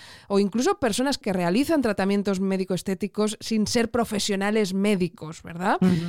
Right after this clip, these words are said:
Speaker 1: Así que, mm, me gustaría, doctora, que desde dentro del sector y como experta en la materia y con tantos años de experiencia,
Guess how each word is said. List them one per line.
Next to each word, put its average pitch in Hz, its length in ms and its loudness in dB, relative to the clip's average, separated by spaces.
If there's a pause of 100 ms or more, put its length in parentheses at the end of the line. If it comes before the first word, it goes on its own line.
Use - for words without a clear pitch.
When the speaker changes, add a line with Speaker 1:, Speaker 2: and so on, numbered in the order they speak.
(300)
Speaker 1:
Así 214 340 -2
que, 262 380 2
mm, 214 360 2
me 226 100 0
gustaría, 220 360 0
doctora, 311 300 0
que 254 120 0
desde 190 280 0
dentro 302 320 4
del 294 160 2
sector 226 540 0
y 214 60 -2
como 175 200 -2
experta 220 440 -2
en 214 120 0
la 202 80 0
materia 220 400 0
y 202 80 0
con 180 160 -2
tantos 196 260 -2
años 196 180 -2
de 196 60 -2
experiencia, 196 720 -2